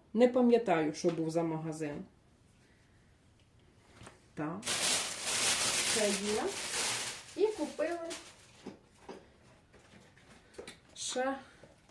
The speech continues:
ось таке взуття. Воно грязне.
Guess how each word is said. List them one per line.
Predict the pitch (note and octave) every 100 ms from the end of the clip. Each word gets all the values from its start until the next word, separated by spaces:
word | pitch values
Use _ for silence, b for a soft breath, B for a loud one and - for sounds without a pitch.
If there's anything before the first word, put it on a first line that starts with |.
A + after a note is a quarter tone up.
| b b b b -
ось | A3 G#3+
таке | - A3 G#3+ G#3 E3+ E3+ - -
взуття. | F3+ F3 F3 F3+ B3 B3+ D4+ F4 - - - - _ _ _ - - - - - - - - -
Воно | F3 F3
грязне. | F#3+ A3+ A#3+ A3+